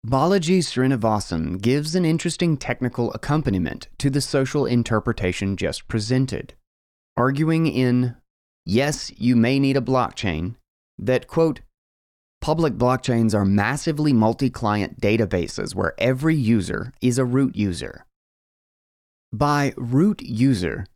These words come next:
Srinivasan essentially means, in straightforward English, somebody with the rights and permissions to change whatever they want about the structure of the database,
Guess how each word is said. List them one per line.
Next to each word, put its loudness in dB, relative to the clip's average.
Srinivasan 0
essentially 2
means, 0
in 2
straightforward 0
English, -4
somebody 0
with 0
the 2
rights -2
and -2
permissions 0
to -6
change -2
whatever 2
they 0
want 0
about -2
the -2
structure -2
of -2
the 0
database, -2